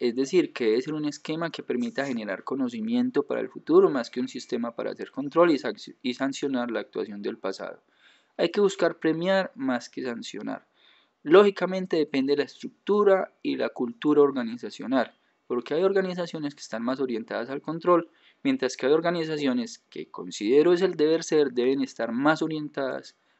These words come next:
a la mejora y al futuro. El pasado pasado, lo que podemos gestionar es el futuro. Premiemos, generemos las condiciones para que el futuro sea cada vez mejor,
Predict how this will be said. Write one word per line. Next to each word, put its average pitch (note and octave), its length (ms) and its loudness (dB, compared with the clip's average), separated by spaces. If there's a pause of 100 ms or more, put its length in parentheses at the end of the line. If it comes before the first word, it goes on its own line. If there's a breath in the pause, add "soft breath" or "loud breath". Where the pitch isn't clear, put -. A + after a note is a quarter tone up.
(120)
a A#2+ 80 -2
la A#2 120 0
mejora E3 600 -2 (340)
y A#2 100 -4
al A2 140 -4
futuro. - 440 -8 (560)
El B2+ 200 0
pasado D3+ 500 2
pasado, F3+ 640 0
lo B2+ 180 0
que - 120 -4
podemos C#3 440 -2
gestionar C#3 560 -6 (100)
es A2+ 180 -6
el A#2 120 -8
futuro. G#2+ 440 -14 (680 soft breath)
Premiemos, G3+ 600 4
generemos C#3+ 420 0
las E3 180 -8
condiciones D3+ 800 -6 (440 soft breath)
para A#2 240 2
que A#2 100 -6
el A2 80 -6
futuro C#3+ 420 -2
sea A2 260 -8
cada G#2+ 280 -4
vez G#2 180 -4
mejor, C#3+ 420 -2